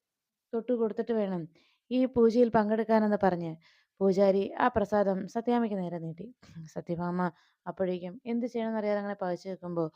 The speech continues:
തിരുമേനി ചോദിച്ചു, "എന്താ മരുമകൾ വന്നില്ലേ? അല്ല, അപ്പൊ ഈ നിൽക്കുന്ന കുട്ടി ആരാ?" എന്ന് ചോദിച്ചപ്പോ, "അല്ല തിരുമേനി, ഇതെന്റെ മരുമകൾ തന്നെയാണ്. എന്നാൽ എൻ്റെ മോൻ വിഷ്ണുവിൻ്റെ ഭാര്യയാണ്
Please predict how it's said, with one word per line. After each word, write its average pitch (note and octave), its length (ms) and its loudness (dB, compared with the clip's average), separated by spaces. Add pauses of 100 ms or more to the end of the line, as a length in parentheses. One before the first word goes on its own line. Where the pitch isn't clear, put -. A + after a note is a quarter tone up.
(240)
തിരുമേനി F3+ 400 -4
ചോദിച്ചു, E3+ 340 -4 (180)
"എന്താ F#3 260 2 (380)
മരുമകൾ A#3+ 360 0
വന്നില്ലേ? G#3+ 460 0 (480)
അല്ല, F3+ 160 -6 (160)
അപ്പൊ F#3+ 180 -4
ഈ G#3+ 140 2
നിൽക്കുന്ന A#3+ 320 -2
കുട്ടി G3+ 280 0
ആരാ?" G#3 260 4 (140)
എന്ന് G3 160 -4
ചോദിച്ചപ്പോ, F3 400 -6 (520)
"അല്ല F3+ 180 -2
തിരുമേനി, F#3 440 -6 (380)
ഇതെന്റെ A3 340 0
മരുമകൾ A3+ 400 0
തന്നെയാണ്. G#3 520 -2 (460)
എന്നാൽ F3 280 -2 (400)
എൻ്റെ F#3 220 -4
മോൻ G3+ 260 -2
വിഷ്ണുവിൻ്റെ A#3 540 0
ഭാര്യയാണ് G3+ 580 -2